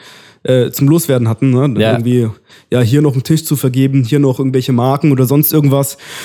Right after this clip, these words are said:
Speaker 1: Und, ähm, ich war ja auch einmal auf der Wiesn dieses Jahr tatsächlich und, äh, es war einfach gar kein Problem, einen Platz zu finden. Das war total easy. Daran habe ich's halt auch gemerkt. Ich war auch unter der Woche, yo,
Speaker 2: Voll.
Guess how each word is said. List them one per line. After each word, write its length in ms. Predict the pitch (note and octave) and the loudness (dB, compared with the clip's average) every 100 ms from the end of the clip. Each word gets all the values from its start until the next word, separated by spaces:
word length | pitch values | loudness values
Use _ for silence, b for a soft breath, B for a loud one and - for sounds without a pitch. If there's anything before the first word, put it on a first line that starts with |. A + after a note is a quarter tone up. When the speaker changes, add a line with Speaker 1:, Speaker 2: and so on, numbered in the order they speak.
| B | B
Speaker 1:
Und, 380 | B D3 D#3 D#3 | B 2 2 2
ähm, 500 | D3 C#3+ C#3+ D3 C#3+ C#3 | 0 0 2 4 2 0
ich 140 | C#3+ | -2
war 80 | D3+ | 0
ja 60 | D#3 | 0
auch 200 | E3 - | 0 -2
einmal 320 | D3 D#3+ D#3 | 0 2 2
auf 140 | D3 | 0
der 100 | - C3+ | 0 0
Wiesn 220 | D3+ D#3+ | 2 0
dieses 240 | D3 D3+ | 0 -2
Jahr 120 | D#3+ | -2
tatsächlich 540 | D3+ C#3+ D#3 C#3+ F3+ - | -2 0 0 2 0 0
und, 360 | C3 B2+ C3 | 0 2 2
äh, 400 | A#2+ B2 A#2 A#2 | 2 2 2 0
es 140 | A#2+ - | -2 -2
war 80 | A#2+ | -2
einfach 420 | C#3 B2 G#2+ - - _ - | -2 -4 -6 -14 -18 _ -4
gar 140 | C3 | -4
kein 160 | C3 D#3 | 0 -2
Problem, 400 | - A#2+ B2 C#3+ B2 | 0 0 2 2 2
einen 100 | G#2+ | 0
Platz 300 | B2 A#2+ - | -2 -4 -4
zu 80 | |
finden. 320 | A#2 A2 G#2+ G#2 | -4 -4 -4 -6
Das 180 | F#2+ | -6
war 140 | A2 G2 | -8 -8
total 320 | - A#2 A2 | -6 -4 -2
easy. 320 | B2 A2 G2+ - | 0 0 -2 -6
Daran 240 | - G#2+ A2+ | -8 -4 -4
habe 120 | A2 | -4
ich's 80 | A2+ | -4
halt 100 | - | -4
auch 140 | - | -4
gemerkt. 380 | - A2+ B2 - | -2 -2 -2 -8
Ich 120 | - C3+ | -8 -2
war 60 | |
auch 80 | C3+ | 0
unter 180 | F3 F3 | 0 0
der 120 | D3 | 0
Woche, 220 | C#3+ C#3 | -2 0
yo, 140 | D3 C3 | 0 2
Speaker 2:
Voll. 200 | D#3 | 0